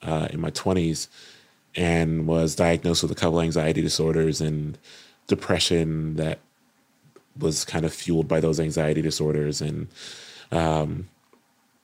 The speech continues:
you know, I, I think this pushed me to become more,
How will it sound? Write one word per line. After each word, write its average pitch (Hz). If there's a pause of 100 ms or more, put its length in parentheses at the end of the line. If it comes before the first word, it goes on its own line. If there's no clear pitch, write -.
(240)
you 135
know, 92
I, 92
I 104
think - (520)
this 110
pushed -
me 101
to 98
become 92
more, 92